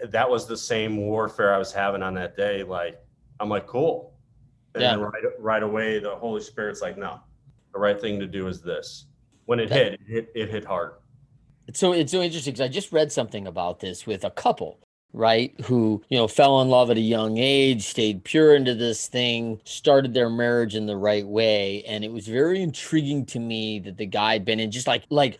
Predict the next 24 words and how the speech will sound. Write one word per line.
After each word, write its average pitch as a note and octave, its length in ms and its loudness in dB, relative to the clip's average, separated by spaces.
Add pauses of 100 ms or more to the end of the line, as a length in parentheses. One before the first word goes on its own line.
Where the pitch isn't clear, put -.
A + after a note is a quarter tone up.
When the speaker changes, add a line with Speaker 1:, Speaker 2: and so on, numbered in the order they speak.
(120)
Speaker 2:
the B2+ 80 -4
chemical C4+ 480 2
reaction A#2 800 0 (200)
of A#2+ 200 0
their D3+ 200 8
marriage C3+ 640 4
being C3 280 -2
in A2 180 -8
pure E3 460 4
and C3 160 -6
in A2+ 160 -4
sync C3+ 500 -4 (300)
with, A#2+ 260 -2
with A2+ 160 -8
their D3+ 160 6
faith B2 560 0
and A2+ 120 -6
everything D3 380 2
they C#3 140 2
did B2 540 0
and, D#3 160 0
and C#3 140 -6
quote F#3 200 4
unquote, D#3 420 4